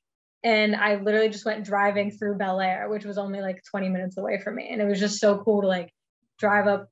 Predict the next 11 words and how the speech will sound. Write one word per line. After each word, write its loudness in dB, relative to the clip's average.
on 0
these -2
hills 0
and -6
see -4
all -2
these -2
beautiful -6
houses -6
and -6
everything. -4